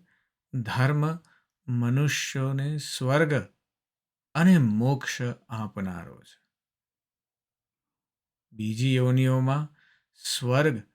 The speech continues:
કે મોક્ષ મળતા નથી. અદ્ભુત વાત કરી છે અહીંયા સુદર્શન. પહેલા કહે છે કે મને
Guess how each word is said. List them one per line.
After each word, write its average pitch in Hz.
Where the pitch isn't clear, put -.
કે 180
મોક્ષ 120
મળતા 107
નથી. 95
અદ્ભુત 135
વાત 127
કરી 117
છે 117
અહીંયા 110
સુદર્શન. 101
પહેલા 127
કહે 135
છે 160
કે 156
મને 135